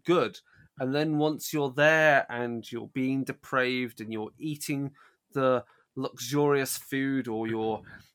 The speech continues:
you know, getting your kicks with the, uh, the lovely ladies and gentlemen who are there. But then in the end, you know, when the glamour's gone and you realise, you know, you've been eating rotting flesh and,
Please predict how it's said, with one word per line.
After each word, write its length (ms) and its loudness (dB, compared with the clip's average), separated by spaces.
you 140 -4
know, 280 -4
getting 300 2
your 240 2
kicks 520 -6
with 280 -2
the, 240 -4
uh, 280 0
the 160 -6
lovely 760 -4
ladies 720 -4
and 360 -8
gentlemen 560 -4
who 160 -12
are 60 -8
there. 460 2
But 120 -8
then 280 -2
in 200 -4
the 140 -2
end, 420 -6
you 80 -10
know, 280 -6
when 160 -10
the 80 -10
glamour's 520 -4
gone 440 -2
and 140 -10
you 100 -12
realise, 720 -6
you 140 -4
know, 80 -2
you've 320 -6
been 300 -4
eating 580 -6
rotting 640 -2
flesh 540 -2
and, 360 -8